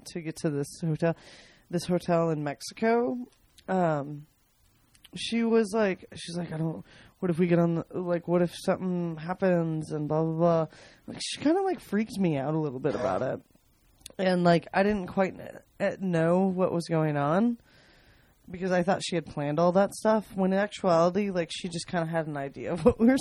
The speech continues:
supposed to do. And I was like, "Mm, we both went to a country where we don't speak the language, and we're going to an area where they kinda really don't speak the language.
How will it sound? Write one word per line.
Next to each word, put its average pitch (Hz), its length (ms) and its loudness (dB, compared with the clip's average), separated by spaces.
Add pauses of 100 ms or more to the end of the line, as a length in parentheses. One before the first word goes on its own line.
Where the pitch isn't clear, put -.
supposed 269 340 4
to 262 80 2
do. 262 240 -2
And 254 120 0
I 214 80 -2
was 113 80 -4
like, 226 240 -2
"Mm, 359 520 -10 (500)
we 403 360 0
both 240 320 2
went 240 160 0
to 240 100 2
a 214 60 -2
country 202 440 2
where 175 200 -2
we 185 160 -6
don't 196 380 -4
speak 196 380 -8
the 175 80 -2
language, 160 1000 0 (100)
and 170 440 -2
we're 170 180 -4
going 190 280 0
to 185 120 0
an 170 100 -2
area 160 440 0
where 156 180 -2
they 156 140 -4
kinda 175 320 -4
really 143 340 -4 (100)
don't 160 340 0
speak - 340 -8
the - 80 -16
language. 69 640 -8